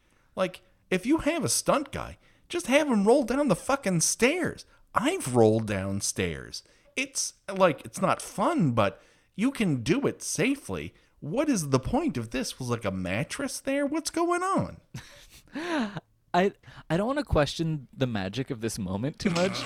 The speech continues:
Speaker 2: <laughs> because it really is the highlight of this episode. <laughs>
Speaker 1: It really, it's all downhill from there.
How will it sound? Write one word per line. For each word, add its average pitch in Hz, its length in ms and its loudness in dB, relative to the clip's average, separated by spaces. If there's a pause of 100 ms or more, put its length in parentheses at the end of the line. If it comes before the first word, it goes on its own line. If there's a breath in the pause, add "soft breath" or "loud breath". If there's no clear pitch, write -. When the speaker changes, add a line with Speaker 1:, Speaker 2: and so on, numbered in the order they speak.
(220)
Speaker 2:
<laughs> - 260 -12
because 156 420 8 (160)
it 160 220 8
really 180 380 8
is 151 80 4
the 135 140 6
highlight 113 380 4
of 104 100 -2
this 117 180 0
episode. 180 460 8
<laughs> - 60 -4 (600 loud breath)
Speaker 1:
It 180 80 6
really, 170 280 6
it's 143 140 4
all 147 260 10
downhill 127 520 6
from 113 220 -2
there. 95 160 0